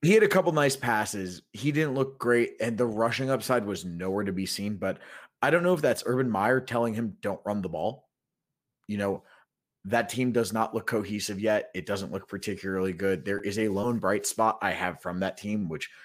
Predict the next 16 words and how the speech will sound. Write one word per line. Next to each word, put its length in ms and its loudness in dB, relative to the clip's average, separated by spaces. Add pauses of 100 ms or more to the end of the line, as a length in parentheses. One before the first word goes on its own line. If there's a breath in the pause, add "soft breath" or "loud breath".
(160 loud breath)
we'll 140 -8
get 180 -4
to 200 -6
later 380 -6
on 340 -4
in 120 0
the 100 2
show. 460 2 (440 loud breath)
But, 300 -2
um, 600 -2
it 60 -2
wasn't 340 0
Trevor 300 -4
Lawrence. 580 0
But 180 -4
again, 320 0